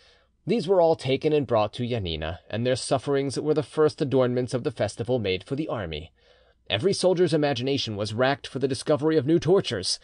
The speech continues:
and the most original among them had the privilege of themselves carrying out their inventions. There were some who, having had their noses and ears cut off, were compelled to eat them raw, dressed as a salad.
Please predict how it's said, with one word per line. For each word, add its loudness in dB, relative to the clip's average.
and 0
the 2
most 2
original 2
among 2
them 0
had -4
the -8
privilege 0
of -2
themselves -2
carrying -2
out -4
their 4
inventions. -4
There 2
were 4
some 0
who, 0
having -2
had -2
their 0
noses 2
and -2
ears 0
cut -4
off, -2
were 2
compelled 0
to -4
eat -4
them 0
raw, 4
dressed -4
as -4
a -2
salad. -6